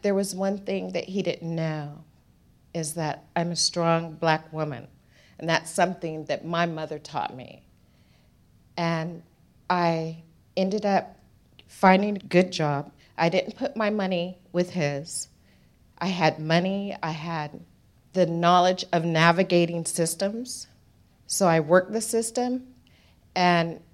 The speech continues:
in the moment in Taiwan, at that airport, and he said those words to me,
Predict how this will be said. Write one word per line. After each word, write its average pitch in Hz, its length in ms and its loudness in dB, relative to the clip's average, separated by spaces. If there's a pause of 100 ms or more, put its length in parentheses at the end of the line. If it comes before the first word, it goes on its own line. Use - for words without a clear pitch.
(340)
in 185 280 2
the 202 140 0
moment 320 420 0 (200)
in 208 160 2
Taiwan, 190 720 2 (180)
at 180 140 -8
that 196 220 2
airport, 185 520 -2
and 160 140 -12
he 180 200 -4
said 175 300 -4
those 165 260 -2
words 170 340 0
to 185 100 -8
me, - 260 -12